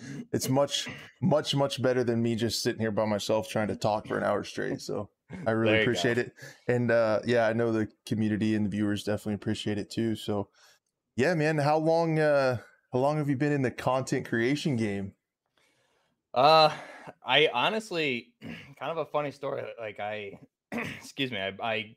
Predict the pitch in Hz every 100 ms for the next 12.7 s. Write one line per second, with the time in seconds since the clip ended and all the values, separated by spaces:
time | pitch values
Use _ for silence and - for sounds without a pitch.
0 | - 120 165 165 139 123 110 - 117 123
1 | 110 - 104 104 110 104 98 107 95 101
2 | 104 98 92 - 104 104 98 107 104 98
3 | 113 95 - 95 - 113 107 95 101 95
4 | 95 90 _ _ _ _ _ _ _ _
5 | 107 104 107 113 107 104 107 120 120 123
6 | 123 120 135 147 - _ 107 104 104 101
7 | 95 98 95 95 95 92 _ - 120 127
8 | 131 127 127 120 117 113 - - 113 123
9 | 120 110 107 110 127 123 127 107 120 110
10 | 92 117 - 95 87 87 85 87 87 -
11 | 98 95 92 92 90 82 95 98 101 92
12 | 87 - - 98 98 92 92